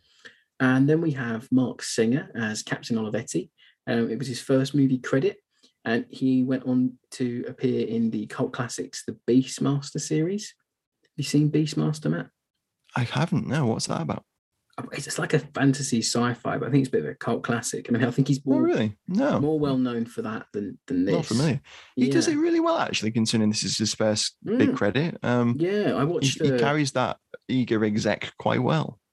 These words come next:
Speaker 1: Yeah, there's another po-, there's a podcast called, I think they're called the Not Another Pop Culture Podcast, and they
Speaker 2: Mm-hmm.
Speaker 1: did a, a special with, um, Singer about Beastmaster.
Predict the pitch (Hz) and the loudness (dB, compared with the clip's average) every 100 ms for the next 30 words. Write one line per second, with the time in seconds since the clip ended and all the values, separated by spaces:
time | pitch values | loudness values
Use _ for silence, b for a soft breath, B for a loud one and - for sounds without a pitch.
0 | _ - 165 160 147 147 160 165 147 127 | _ -4 0 0 0 -2 -4 -2 -4 -4
1 | - _ - 131 - - 156 156 143 139 | -8 _ -8 -8 -8 -6 -4 0 0 0
2 | - 131 - - - 127 127 135 120 127 | 0 0 0 -6 -4 0 0 2 4 4
3 | 117 117 117 120 - - - 120 - - | 4 2 2 -2 -4 -4 -2 -2 -4 -12
4 | _ - 120 - - 107 135 - _ b | _ -2 0 0 -4 -4 -8 -14 _ b
5 | b b b 120 127 131 120 113 110 - | b b b 4 6 6 4 4 2 0
6 | 113 - 123 - 117 123 117 110 - _ | -4 0 0 0 -2 2 2 2 -4 _
7 | _ - 95 85 - - 117 90 - - | _ -4 -2 -2 0 2 2 2 -4 -6
8 | 117 104 - 117 117 - 98 - - | -2 -2 0 0 0 0 -2 -2 -4